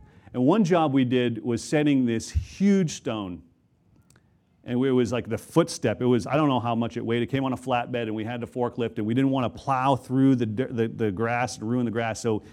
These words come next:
we stuck the boom out all the way. And then like, like a skill, he says, like an expert builder, these masons, I was there,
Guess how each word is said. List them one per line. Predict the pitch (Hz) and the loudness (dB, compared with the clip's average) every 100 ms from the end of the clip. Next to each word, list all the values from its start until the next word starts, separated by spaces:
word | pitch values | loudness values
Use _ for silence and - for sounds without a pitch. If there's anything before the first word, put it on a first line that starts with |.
| - | -4
we | - | 2
stuck | 127 - 165 139 | 4 4 2 2
the | 147 | 2
boom | 131 143 143 | 4 6 6
out | 143 139 | 4 2
all | 139 | 2
the | 139 | 2
way. | 135 131 123 113 - - - _ _ - | 2 2 0 -6 -10 -20 -20 _ _ -6
And | 123 | 0
then | 131 131 | 2 2
like, | 127 120 - - - | 2 -2 -10 -10 0
like | 131 120 | 2 4
a | |
skill, | - - 156 165 | 0 4 8 8
he | 165 139 | 10 6
says, | 147 143 123 - - _ _ | 6 4 2 -2 -16 _ _
like | 123 120 | -2 2
an | 120 | 2
expert | 131 143 - - 165 139 | 2 -2 -2 -2 -2 0
builder, | 131 123 110 | 0 0 -2
these | 101 117 113 | -2 -2 0
masons, | 120 123 120 101 101 | 0 -2 -4 -6 -6
I | 107 | -6
was | 113 104 | -6 -4
there, | 117 110 | -2 -4